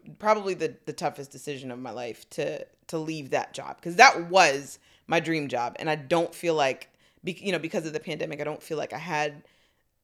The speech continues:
uh, an opportunity to s-, like, really say goodbye or really, you know, transition out of that, um, and plan for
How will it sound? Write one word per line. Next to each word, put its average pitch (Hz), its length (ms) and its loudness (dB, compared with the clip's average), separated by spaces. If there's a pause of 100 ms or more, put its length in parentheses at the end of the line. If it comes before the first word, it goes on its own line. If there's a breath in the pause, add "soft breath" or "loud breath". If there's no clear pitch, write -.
(100)
uh, 143 300 2
an 160 100 -4
opportunity 160 540 -6
to 147 60 -12
s-, - 320 -14
like, 160 200 -2
really 170 220 -4
say 160 240 -4
goodbye 120 640 -4 (120)
or 139 160 -6
really, 127 480 -8 (180)
you 147 140 -10
know, 113 220 -10
transition 165 640 -6
out 135 140 -2
of 151 140 -10
that, - 320 -12 (380 soft breath)
um, 127 200 -2
and 135 160 -8
plan 175 480 4
for 139 580 -2